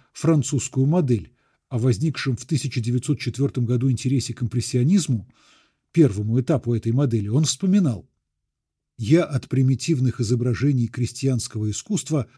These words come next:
переключился в школу натуралистическую, шёл к Шишкину и Репину. Путь этот был неожиданно приостановлен большим событием, когда я наткнулся на этюдах – на вон из ряду выходящие явления в моём живописном восприятии природы.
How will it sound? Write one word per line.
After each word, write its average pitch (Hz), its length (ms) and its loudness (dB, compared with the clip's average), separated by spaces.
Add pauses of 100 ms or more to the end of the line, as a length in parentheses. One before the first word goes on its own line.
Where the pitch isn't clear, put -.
(220)
переключился 127 800 -2
в - 80 -4
школу 180 400 2 (220)
натуралистическую, 156 1160 0 (220)
шёл 160 240 2
к - 100 -8
Шишкину 180 540 0
и 170 120 2
Репину. 110 520 2 (640)
Путь 180 260 2
этот 127 260 0
был 147 160 2
неожиданно 131 560 2
приостановлен 123 800 0
большим 127 320 0
событием, 151 600 0 (200)
когда 123 260 0
я 123 80 2
наткнулся 123 580 0
на 120 160 2
этюдах – 156 480 -2 (460)
на 117 120 -2
вон 151 280 0
из 117 140 0
ряду 143 320 2
выходящие 123 680 -2
явления 117 540 0
в 98 80 -4
моём 117 300 0
живописном 117 600 -2
восприятии 123 600 -4
природы. 120 560 -2